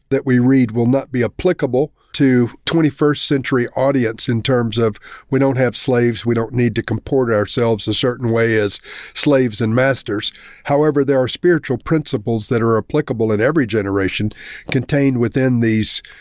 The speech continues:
admonitions, these household codes. So I'm gonna read today from Ephesians five, and beginning in verse twenty-one and following,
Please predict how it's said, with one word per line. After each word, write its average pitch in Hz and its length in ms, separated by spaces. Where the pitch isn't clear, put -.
admonitions, 127 680
these 107 160
household 123 500
codes. 117 400
So 156 160
I'm 151 80
gonna 170 160
read 190 240
today 151 260
from 127 240
Ephesians 127 560
five, 107 520
and 110 180
beginning 139 360
in 117 120
verse 123 220
twenty-one 131 580
and 101 140
following, 113 580